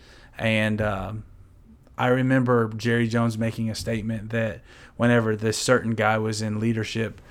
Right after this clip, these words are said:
that the, the, um, organization, the United Pentecostal Church organization, began to crumble from within because we were so focused on growing it on the outside,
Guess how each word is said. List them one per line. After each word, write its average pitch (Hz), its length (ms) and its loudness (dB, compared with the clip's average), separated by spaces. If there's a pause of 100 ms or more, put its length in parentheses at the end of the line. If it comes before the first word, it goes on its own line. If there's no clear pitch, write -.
(280)
that 113 260 0
the, 104 480 -4
the, 113 220 0
um, 98 340 -6 (100)
organization, 117 640 2
the 110 60 -2
United 110 240 0
Pentecostal 110 500 -4
Church 117 320 -2
organization, 113 840 -2 (380)
began 117 440 4
to 117 100 -2
crumble 120 480 2
from 117 300 0
within 110 520 -2
because 113 400 -2
we 113 120 0
were 110 200 -2
so 120 240 0
focused 113 460 -2
on 110 140 -2
growing 117 260 0
it 110 100 -2
on 113 120 -2
the 110 160 -4
outside, 110 560 0